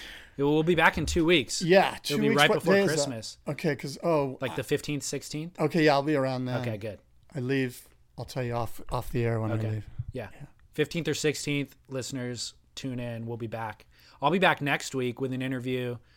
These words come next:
Speaker 1: with Gary Linden,
Speaker 2: Cool.
Speaker 1: actually. Yeah.
Speaker 2: Well, Gary's won the, um, he's won a couple of the competitions, um,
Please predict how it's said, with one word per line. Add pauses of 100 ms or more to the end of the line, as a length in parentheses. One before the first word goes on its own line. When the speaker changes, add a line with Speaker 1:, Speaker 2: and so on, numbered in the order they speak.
(180)
Speaker 1:
with
Gary
Linden, (100)
Speaker 2:
Cool.
Speaker 1:
actually.
Yeah. (360)
Speaker 2:
Well,
Gary's
won
the,
um, (680)
he's
won
a
couple
of
the
competitions,
um,